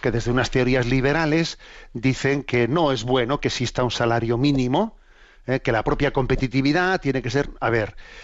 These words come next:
eh, si tú dejas solamente a las leyes del mercado, eh, hacer las cosas, al final van a, van a pagar el pato también las personas más débiles y vulnerables.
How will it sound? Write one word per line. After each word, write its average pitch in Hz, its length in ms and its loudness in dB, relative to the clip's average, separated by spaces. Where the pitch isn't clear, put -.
eh, 123 160 2
si 131 180 0
tú 202 180 0
dejas 175 420 -2
solamente 131 680 0
a 120 60 4
las 110 200 0
leyes 135 460 2
del 123 140 2
mercado, 110 800 0
eh, 123 180 2
hacer 156 240 -2
las 131 160 0
cosas, 147 320 0
al 120 120 0
final 139 440 -2
van 131 280 -2
a, 120 200 -4
van 139 280 -2
a 123 120 -2
pagar 120 300 0
el 104 180 -2
pato 156 500 -2
también 151 520 0
las 101 160 -6
personas 143 540 -2
más 127 360 -2
débiles 156 600 0
y - 20 -2
vulnerables. 107 720 -2